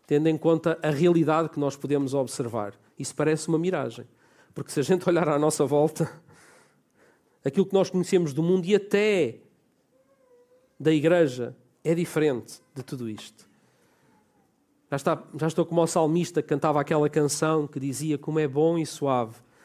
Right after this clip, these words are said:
que os irmãos vivam em união." Parece uma música muito bonita.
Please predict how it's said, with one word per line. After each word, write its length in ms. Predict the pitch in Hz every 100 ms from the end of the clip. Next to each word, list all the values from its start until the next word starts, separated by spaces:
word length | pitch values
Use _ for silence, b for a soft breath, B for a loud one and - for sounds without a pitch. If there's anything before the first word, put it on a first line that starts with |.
| b b _
que 120 | 151
os 100 | 131
irmãos 600 | 139 127 127 120 110 - _
vivam 460 | 113 123 135 120 117
em 80 | 120
união." 500 | 117 110 104 104 95 b b b b b b _
Parece 260 | 139 151
uma 100 | 156
música 600 | 143 147 151 135 135 113 113 _ _ _ _
muito 260 | 127 139 127
bonita. 480 | 127 127 - 104